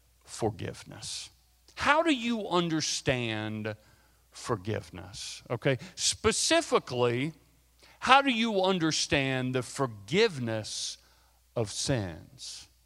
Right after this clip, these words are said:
Okay, the reason why I bring that up, okay, is because the answer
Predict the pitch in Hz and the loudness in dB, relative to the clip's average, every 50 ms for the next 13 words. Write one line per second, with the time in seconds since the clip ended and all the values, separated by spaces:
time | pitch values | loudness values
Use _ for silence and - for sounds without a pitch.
0 | _ _ _ _ _ - - 139 123 120 120 120 - - - - - - - 156 | _ _ _ _ _ -2 0 2 2 2 2 -2 -4 -10 -20 -20 -14 -4 2 4
1 | 180 180 196 254 294 294 254 285 277 262 247 240 220 202 190 175 156 143 147 170 | 4 6 6 6 4 4 4 2 4 4 4 6 6 6 6 6 4 2 0 2
2 | 180 190 202 202 190 196 190 196 170 143 120 113 120 151 - - - _ _ _ | 2 2 0 4 4 4 4 4 4 4 2 2 0 -2 -6 -10 -20 _ _ _
3 | _ _ _ _ _ _ _ _ - - 151 135 131 135 131 - - - 143 - | _ _ _ _ _ _ _ _ -2 2 2 2 2 0 -4 -8 -16 -16 -10 -2
4 | - 160 143 147 147 - - - 214 202 165 127 131 143 196 190 170 - _ - | -2 0 0 0 -4 -4 0 2 2 2 2 0 -2 -2 -2 -4 -4 -8 _ 0
5 | 185 254 285 311 320 320 - - - - - 147 127 117 113 110 110 | 4 4 6 6 4 2 2 0 -2 0 0 2 2 2 0 0 -2